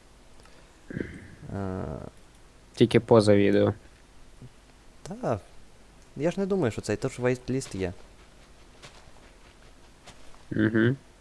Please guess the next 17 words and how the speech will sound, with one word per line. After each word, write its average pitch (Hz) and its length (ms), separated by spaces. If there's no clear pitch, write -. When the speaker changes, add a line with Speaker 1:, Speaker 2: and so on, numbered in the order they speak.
Speaker 1:
О, 92 140
попустило - 600
ніби. - 140
Так. - 440
Вів 110 280
овечка. 107 680
Тут 139 140
все 143 160
ще - 180
дощ 113 280
іде, 87 240
і 90 40
це 120 240
дуже 120 280
неприкольно, 110 560
правда 110 320
ж? - 60